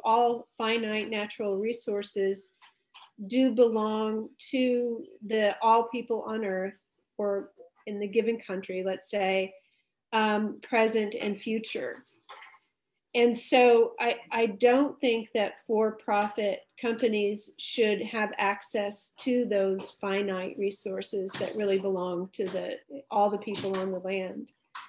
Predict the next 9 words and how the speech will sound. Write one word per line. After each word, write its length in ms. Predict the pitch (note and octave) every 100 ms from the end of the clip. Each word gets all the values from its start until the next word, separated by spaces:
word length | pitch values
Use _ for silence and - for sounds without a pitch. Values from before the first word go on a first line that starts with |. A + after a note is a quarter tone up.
| _ _ -
And, 380 | G#3 G3 G3+ -
um, 400 | A3 G3 F#3+ - _ _ _ _ _ _ _ _ _ _ _ - -
uh, 240 | G#3 G3 -
I, 320 | A3+ A3 G3 -
you 160 | B3 A3
know, 140 | F#3+
I, 360 | F#3+ G#3 G3+ - - _ _ -
I, 380 | G#3+ G3 G3 G3
uh, 260 | F#3 F3+